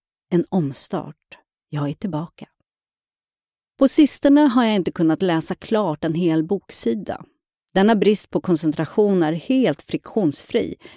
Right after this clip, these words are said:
Jag trodde det skulle gå över så fort pandemin var över, men så blev det inte.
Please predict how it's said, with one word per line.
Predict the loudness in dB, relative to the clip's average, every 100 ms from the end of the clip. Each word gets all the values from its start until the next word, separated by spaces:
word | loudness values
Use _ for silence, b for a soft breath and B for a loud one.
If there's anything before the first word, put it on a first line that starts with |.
| B B
Jag | -2 0
trodde | 0 0
det | 0
skulle | 0 0
gå | 2
över | 2 2 0
så | 0 -2
fort | -2 -4 0
pandemin | 0 2 0 2 0
var |
över, | 0 0 0 0
men | 0 0
så | 0
blev | 0 2
det | 0
inte. | 0 -4